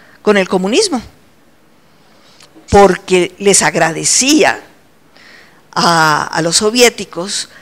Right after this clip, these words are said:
haber entregado tantas vidas para salvar a la humanidad del fascismo. Y entonces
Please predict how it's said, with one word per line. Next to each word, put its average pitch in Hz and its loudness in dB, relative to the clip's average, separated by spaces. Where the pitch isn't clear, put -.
haber 226 2
entregado 233 2
tantas 247 2
vidas 233 2
para 196 0
salvar 185 2
a 262 4
la 233 4
humanidad 190 0
del 190 0
fascismo. - -6
Y 233 0
entonces 339 2